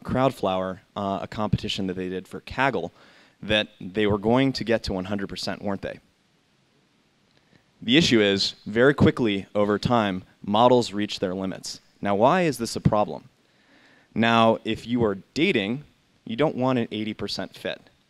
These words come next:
This is the reason that we can't open up our phones in Tinder and eHarmony and get our ten matches. This is the same thing for hiring. The guy at LinkedIn who created Bright, which is a data intelligence machine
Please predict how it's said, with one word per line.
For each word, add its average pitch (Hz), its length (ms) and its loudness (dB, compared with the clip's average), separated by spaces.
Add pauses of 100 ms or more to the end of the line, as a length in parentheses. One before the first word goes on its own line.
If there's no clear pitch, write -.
(300)
This 110 180 -6
is 120 80 -8
the 113 100 2
reason 147 320 4
that 117 80 2
we 107 80 -2
can't 123 220 0
open 113 220 2
up 107 100 -2
our 98 80 -2
phones 104 420 -4
in 90 80 -8
Tinder 107 360 -2
and 98 80 -4
eHarmony 98 680 -2
and 101 180 -6
get 104 220 0
our 101 160 0
ten 113 400 -2
matches. 101 560 -6 (500)
This 117 180 -8
is 113 120 -8
the 107 120 -10
same 135 500 0
thing 113 400 -6
for 98 180 -12
hiring. 90 520 -10 (1120)
The 101 160 -6
guy 120 360 4
at 113 100 0
LinkedIn 113 640 -2
who 98 260 -6
created 127 500 -2
Bright, 117 300 4
which 98 200 -6
is 92 100 -12
a 98 60 -10
data 104 340 -4
intelligence 104 760 -6
machine 117 580 -4